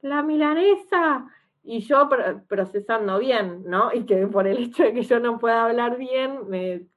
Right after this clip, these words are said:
¿no? Después me di cuenta que, nada, eso no es tan, <laughs> o sea, era como que una fantasía del momento, aunque puede pasar, depende del contexto.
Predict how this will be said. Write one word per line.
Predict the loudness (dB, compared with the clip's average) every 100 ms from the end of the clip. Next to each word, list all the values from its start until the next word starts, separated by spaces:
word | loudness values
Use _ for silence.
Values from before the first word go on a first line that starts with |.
| -10
¿no? | -6 -6 -4
Después | -6 -6 -6
me | -4
di | -4
cuenta | -4 -2 -4
que, | -4 -8 -14
nada, | -12 -8 -6 -8
eso | -10 -10 -10
no | -10 -10
es | -12 -14
tan, | -16
<laughs> | -12 -8
o |
sea, | -4 -4
era | -2
como | -4 -4
que | -6
una | -6
fantasía | -4 -6 -6 -10 -10 -6 -4
del | -4 -6
momento, | -6 -4 -2 -4 -4 -4 -4 -12 _ -16 -2
aunque | -2 0 -2 -4 _
puede | -2 -2
pasar, | -4 -4 -2 -2
depende | -6 -8 -10
del | -12
contexto. | -14 -14 -14 _ -16 -16